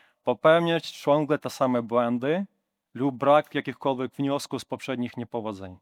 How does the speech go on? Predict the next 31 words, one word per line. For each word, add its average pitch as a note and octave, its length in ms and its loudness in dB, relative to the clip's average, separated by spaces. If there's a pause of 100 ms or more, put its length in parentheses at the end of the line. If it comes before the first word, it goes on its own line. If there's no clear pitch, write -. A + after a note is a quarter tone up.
(560)
I A2+ 60 -10
teraz D3+ 320 4
właśnie C#3 360 2
w - 40 -10
tej B2+ 120 -6
chwili D#3 220 -2
może C3+ 260 -2
zastanawiać B2 480 -6
się: G2 280 -12
„Chwila, B2 380 -4
o B2 100 -8
co - 140 -6
chodzi? A2+ 440 0 (300)
Jakie D3+ 280 6
są F#3 220 -2
grabie? C3+ 400 4
Dzisiaj D3 300 -4
mówimy D3+ 360 0
o C#3 60 0
wieży C3 240 -2
Babel, B2+ 420 2 (320)
a A#2 80 -2
ty E3 120 -2
mówisz F3 300 0
o - 20 0
jakichś D#3 260 -6
grabiach”. A2 460 0 (360)
Jeżeli F#3+ 220 2
przecież G3 360 -2
mówimy E3+ 440 2 (100)
o D3 340 6